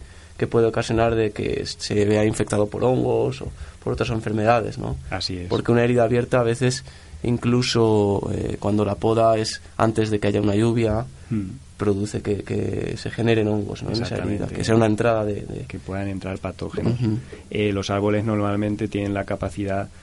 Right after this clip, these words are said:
Speaker 2: de sellar, eh, en los, los cortes, eh, con su savia, mm, evitan que entren patógenos, pero cuando queda la abier-, eh, abierta la herida de esa manera es mucho más difícil.
Speaker 1: Ujú.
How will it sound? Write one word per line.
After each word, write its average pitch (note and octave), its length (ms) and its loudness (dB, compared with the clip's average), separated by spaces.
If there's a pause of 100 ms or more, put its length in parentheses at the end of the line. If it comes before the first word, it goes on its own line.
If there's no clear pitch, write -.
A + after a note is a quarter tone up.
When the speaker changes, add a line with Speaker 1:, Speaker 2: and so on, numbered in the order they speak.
(320)
Speaker 2:
de G#2 160 -6
sellar, G2 540 -4 (420)
eh, F#2+ 320 -10 (240)
en G2 260 -6
los, F#2 600 -8
los F#2 180 -6
cortes, - 600 -2 (440)
eh, F#2 140 -8
con F#2+ 160 -6
su G#2 160 -6
savia, G2 400 -2
mm, F#2+ 1000 -10
evitan G2 840 -4 (140)
que G2 160 -2
entren F#2+ 340 0
patógenos, F2+ 640 -6
pero F2+ 180 -4
cuando F2 300 -6
queda F#2+ 240 -4
la G2+ 100 -2
abier-, G2 220 -2 (120)
eh, F#2 120 -8
abierta F#2+ 480 -4
la F2 120 -4
herida G2 220 -2
de G2 60 0
esa G#2 160 -4
manera G#2+ 380 0
es F#2+ 80 -8
mucho F#2 240 -8
más E2+ 180 -10
difícil. E2+ 380 -12 (100)
Speaker 1:
Ujú. B2 80 -8